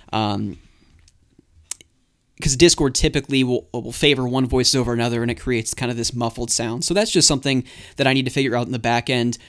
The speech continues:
but I would love to have more people on. I mean, I would pretty much love to have everyone that's been on the show to this point,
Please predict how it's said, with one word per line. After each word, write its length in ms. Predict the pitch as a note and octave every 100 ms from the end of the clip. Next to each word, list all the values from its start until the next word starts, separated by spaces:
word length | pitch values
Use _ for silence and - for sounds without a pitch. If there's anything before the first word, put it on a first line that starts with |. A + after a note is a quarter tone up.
| - _
but 140 | C3+ C3
I 60 |
would 220 | C3+ D3+ C3+
love 200 | C3 B2+
to 80 | B2+
have 200 | B2 B2+
more 120 | B2
people 340 | C3+ B2 A2+
on. 280 | A#2 B2 A#2+
I 100 | -
mean, 120 | D3 C#3
I 60 |
would 180 | D3+ C3 - _
pretty 220 | - F#3+
much 200 | E3+ -
love 180 | C3 C3+
to 80 | C3
have 160 | B2+ -
everyone 380 | C3 D3 C3 B2
that's 180 | A#2+ -
been 200 | C#3 C3
on 80 |
the 80 | B2
show 180 | A2+ B2+
to 80 | A#2
this 180 | B2 -
point, 500 | - D3+ C#3 B2